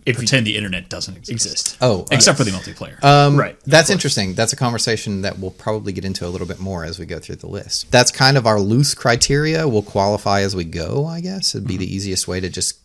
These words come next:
Speaker 3: keep, keep everybody on the same page, including listeners. Um, our list structure, I think, is gonna be, we'll talk about, we'll go from five up to one.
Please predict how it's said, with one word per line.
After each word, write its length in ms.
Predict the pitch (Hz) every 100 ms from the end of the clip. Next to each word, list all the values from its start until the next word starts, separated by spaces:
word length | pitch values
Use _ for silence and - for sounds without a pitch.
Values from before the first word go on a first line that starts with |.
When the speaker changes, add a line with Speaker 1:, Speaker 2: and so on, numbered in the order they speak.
| _
Speaker 3:
keep, 280 | - 95 - - - -
keep 180 | 98 92
everybody 400 | 87 90 92 92
on 100 | 90
the 60 |
same 240 | - 90 87
page, 440 | 90 98 101 -
including 380 | 92 - 92 90
listeners. 380 | 95 - - - - - - - - _
Um, 760 | 120 117 117 117 113 113 113 110 - _ _ _
our 140 | 120
list 240 | 127 143 -
structure, 840 | - 139 135 160 156 170 180 180 _ _ _
I 140 | 104 110
think, 240 | - 139
is 140 | 127
gonna 200 | - 120
be, 400 | 95 101 113 131
we'll 180 | 117 104
talk 400 | - - 123 127
about, 380 | 107 202 98 -
we'll 140 | 107
go 180 | 101 110
from 200 | 117 117
five 460 | - 107 113 135 117
up 140 | 107
to 100 | -
one. 460 | 90 92 127 202 214